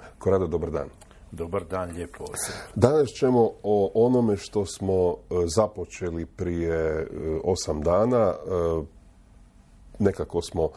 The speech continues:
Speaker 1: razgovarali o američkim izborima. E, oni su u međuvremenu, e, prošli i sad ćemo se na početku emisije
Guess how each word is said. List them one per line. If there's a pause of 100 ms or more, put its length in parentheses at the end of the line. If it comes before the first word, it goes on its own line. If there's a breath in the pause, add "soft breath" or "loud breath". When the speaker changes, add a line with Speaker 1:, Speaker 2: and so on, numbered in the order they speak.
(220 loud breath)
Speaker 1:
razgovarali
o
američkim
izborima.
E, (840)
oni
su
u
međuvremenu,
e, (320)
prošli (300 loud breath)
i
sad
ćemo
se
na
početku
emisije